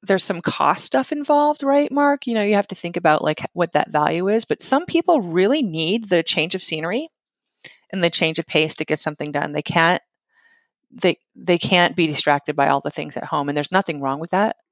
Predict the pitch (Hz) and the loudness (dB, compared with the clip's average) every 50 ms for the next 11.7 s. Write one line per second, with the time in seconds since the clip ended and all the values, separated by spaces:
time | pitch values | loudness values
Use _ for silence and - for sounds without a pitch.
0 | - - 185 208 208 214 202 185 170 - - - 175 170 165 160 151 - - - | -2 -2 0 2 4 4 4 4 2 0 0 2 4 4 4 4 2 -2 -8 -8
1 | 160 151 - - - - 160 156 151 151 151 147 143 143 - _ _ _ _ - | -8 -8 -6 -6 -6 -6 -4 -4 -4 -4 -4 -6 -6 -10 -14 _ _ _ _ -12
2 | - - - - 247 262 262 - - 262 247 214 185 165 156 160 147 - 156 151 | -10 -8 -4 0 2 2 2 2 0 2 2 2 2 2 2 2 2 2 0 0
3 | - 139 151 139 135 160 160 147 - 143 143 147 147 - - _ _ _ _ - | 0 -2 -8 -10 -8 -8 -8 -8 -4 -2 0 0 0 0 -2 _ _ _ _ -12
4 | - 165 156 151 156 - - 214 - - 226 220 185 190 175 170 160 151 - - | -8 -6 -6 -6 -6 -6 -8 -8 -6 -6 -6 -2 0 0 0 2 0 -2 -2 -4
5 | - - 156 151 151 151 151 165 - _ _ _ - - - - _ - 196 214 | -6 -4 -2 -2 -2 -2 -4 -6 -8 _ _ _ -20 -20 -20 -20 _ 0 2 2
6 | 196 190 - 247 226 226 214 190 185 - - 185 180 170 160 160 151 147 147 147 | 2 2 0 -2 2 2 2 2 0 0 0 0 0 2 0 0 0 -2 -4 -8
7 | 151 160 165 175 190 185 - 165 151 - - 147 147 156 151 - - - - _ | -6 -6 -6 -6 -8 -4 -4 -4 -4 -4 -8 -10 -8 -8 -8 -8 -10 -14 -20 _
8 | _ _ _ _ _ _ _ _ _ _ - - - 262 214 - 233 196 202 - | _ _ _ _ _ _ _ _ _ _ -8 -2 0 0 2 2 2 0 0 -2
9 | 196 - - - - - 233 - - - 320 269 - 285 226 208 214 220 208 185 | -6 -8 -10 -8 -2 -2 -2 -2 0 -2 -2 0 2 0 2 4 2 2 0 -4
10 | - - 185 170 196 - - 175 151 147 143 143 135 151 143 135 - - 156 165 | -2 0 0 0 0 -2 -2 0 0 0 -2 -6 -8 -8 -8 -8 -4 -4 -4 -4
11 | 180 165 151 143 143 139 135 - 143 147 160 156 151 | -4 -6 -8 -8 -10 -10 -10 -12 -12 -12 -14 -16 -20